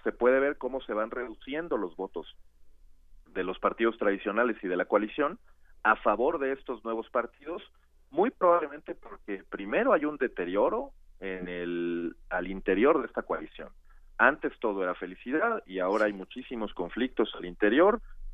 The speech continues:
precisamente por el tema migratorio, entre la señora Merkel y el ministro del Interior, por ejemplo, que es el presidente de los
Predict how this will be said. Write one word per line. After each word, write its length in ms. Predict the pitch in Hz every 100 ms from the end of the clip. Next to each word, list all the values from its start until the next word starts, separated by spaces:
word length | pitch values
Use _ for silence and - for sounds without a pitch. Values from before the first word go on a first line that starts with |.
| - -
precisamente 720 | 90 - 147 131 110 117 110
por 240 | - 92
el 100 | 85
tema 400 | - 95 95 92
migratorio, 760 | 90 92 98 104 - 147 185 -
entre 300 | 107 120 127
la 100 | 98
señora 280 | 101 101 101
Merkel 440 | 117 160 - 165
y 40 | 104
el 100 | 90
ministro 400 | 95 113 107 87
del 140 | 82
Interior, 380 | 85 87 110 117
por 160 | 90
ejemplo, 380 | 82 147 180 214
que 120 | -
es 120 | - 98
el 80 |
presidente 580 | - 80 - 92 101 92
de 100 | 82
los 140 | 76